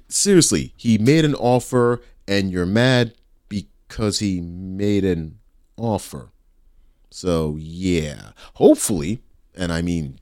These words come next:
honestly, you do stay home and he brings people who actually like him on a trip so he doesn't fuck up his work situation.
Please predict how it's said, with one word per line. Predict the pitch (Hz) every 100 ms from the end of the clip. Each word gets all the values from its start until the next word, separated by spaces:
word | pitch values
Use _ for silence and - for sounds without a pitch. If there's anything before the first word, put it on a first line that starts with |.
| -
honestly, | 104 123 98 80 90 95 - _ _ -
you | 76 127 185
do | 147 247
stay | - 101
home | 92 82 92 120 -
and | 196 262
he |
brings | 185 202 190
people | - 175 170
who | 160 160 -
actually | 131 131 127
like | 110 98 95 -
him | 87
on | 87
a |
trip | 82 92
so | -
he | 110
doesn't | 98
fuck | - - 113 101
up | 101 90
his | 90 78
work | 85 78 -
situation. | - 80 - 78 76 - 65